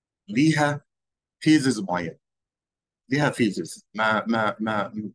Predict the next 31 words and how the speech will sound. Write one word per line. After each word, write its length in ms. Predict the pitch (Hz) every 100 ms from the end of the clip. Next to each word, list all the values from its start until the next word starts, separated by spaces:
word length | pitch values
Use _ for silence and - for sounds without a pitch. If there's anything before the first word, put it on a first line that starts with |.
| 113
مش 220 | 113 -
كله 600 | - 143 139 135 127 107
بيدور 520 | 98 101 101 107 139
في 180 | 120 117
وقت 280 | 120 107 117
واحد، 300 | 113 95 101
لا، 160 | 104 -
فيها 240 | - 156 139
فيزز، 420 | 123 98 85 -
في 100 | -
خطوة 340 | 123 120 - 98
واحد، 440 | 104 101 113 107 -
فيز 200 | 107 104
اتنين، 420 | - 104 110 113
تلاتة، 340 | 82 113 107
أربعة، 340 | 95 92 123 160
لغاية 460 | 151 147 147 147 -
ما 60 |
نوصل 340 | 113 120 117 107
لآخر 360 | - 110 -
فيز. 380 | - _ - - _ _ _ - - - - -
الفيز 340 | 120 139 220 220
الأولانية 800 | 113 113 110 113 117 143 151 139
بنسميها 600 | 113 95 - 117 131 110
ريسك 280 | 120 - 104
ايدنتيفيكيشن. 800 | 101 95 98 - - - 85 - - _ _ _ _
إيه 80 | 165
هي 240 | 165 165
الريسكس 440 | 127 127 127 - 101
الموجودة 440 | 101 95 95 101
عندي؟ 340 | 85 80 -